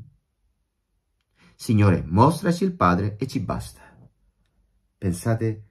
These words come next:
una, una frase che può sembrare scandalosa, invece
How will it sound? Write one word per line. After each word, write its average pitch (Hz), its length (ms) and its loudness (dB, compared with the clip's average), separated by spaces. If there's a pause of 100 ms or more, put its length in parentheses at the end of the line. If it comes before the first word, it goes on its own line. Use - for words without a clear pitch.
(1120)
una, 76 840 -4 (520)
una 78 200 -8
frase 98 680 0 (600)
che 78 160 -12
può - 240 -18
sembrare 87 420 0
scandalosa, 104 680 2
invece 87 560 0